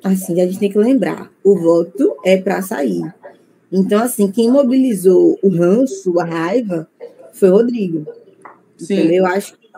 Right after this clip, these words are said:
Speaker 1: talvez tenha acontecido, até porque a diferença entre Natália e Gislaine não foi grande. Né? Ele é que teve uma votação bem distante da deles, então certamente o, o ranço que ele já acumulou, porque de fato,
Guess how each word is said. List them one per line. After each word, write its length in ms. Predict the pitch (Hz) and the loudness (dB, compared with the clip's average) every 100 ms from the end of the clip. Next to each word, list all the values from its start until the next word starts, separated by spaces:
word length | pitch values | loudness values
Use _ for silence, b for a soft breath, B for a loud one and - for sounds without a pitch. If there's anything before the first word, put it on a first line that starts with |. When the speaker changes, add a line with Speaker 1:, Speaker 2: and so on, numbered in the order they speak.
| - | -8
Speaker 1:
talvez 540 | 214 202 185 190 262 226 196 | -2 0 2 2 2 -4 -10
tenha 140 | 214 196 | -6 -6
acontecido, 760 | 190 190 190 - 185 202 240 381 - - _ _ | -6 -4 -4 -4 -4 -2 -2 -6 -16 -20 _ _
até 160 | 262 330 | -6 -4
porque 140 | 392 | -2
a 60 | 247 | -4
diferença 480 | - 226 190 190 190 | -2 -4 -2 -2 -4
entre 340 | 180 - 175 | -6 -6 -6
Natália 480 | 170 160 160 160 160 | -6 -6 -6 -2 -2
e 160 | 123 165 330 320 302 254 - - | -2 -4 -4 -6 -6 -8 -14 -18
Gislaine 400 | 160 - 202 220 | -14 -4 -2 -2
não 120 | 220 | -2
foi 160 | 233 220 | -2 -2
grande. 440 | 180 170 165 - - - - - _ _ _ _ - | -2 -4 -8 -10 -18 -18 -20 -20 _ _ _ _ -6
Né? 160 | 165 | 0
Ele 280 | 156 185 254 | 4 4 4
é 80 | 233 | 2
que 140 | 214 | -2
teve 280 | 190 190 180 | 2 2 4
uma 180 | 185 180 | -2 -2
votação 640 | 170 175 170 - 170 175 | -6 -6 -8 -6 -6 -4
bem 160 | 175 180 | -4 -4
distante 420 | 175 - 160 - | -8 -10 -10 -8
da 80 | 160 | -6
deles, 300 | 156 160 190 | -4 -4 -6
então 160 | 233 | -8
certamente 680 | 226 247 240 202 208 233 294 | -6 -6 -6 -6 -4 -6 -6
o, 360 | - 247 - 240 | -4 -2 0 2
o 80 | 247 | 2
ranço 420 | 226 285 294 415 | 2 0 -2 -8
que 100 | - | 0
ele 240 | 233 214 196 | 4 4 4
já 280 | 185 180 180 | 2 0 -2
acumulou, 680 | - 185 170 165 160 165 - _ 208 | -4 -4 0 0 0 -2 -6 _ -14
porque 240 | 208 202 | -2 -2
de 80 | 202 | -2
fato, 400 | 208 175 170 | -6 -8 -8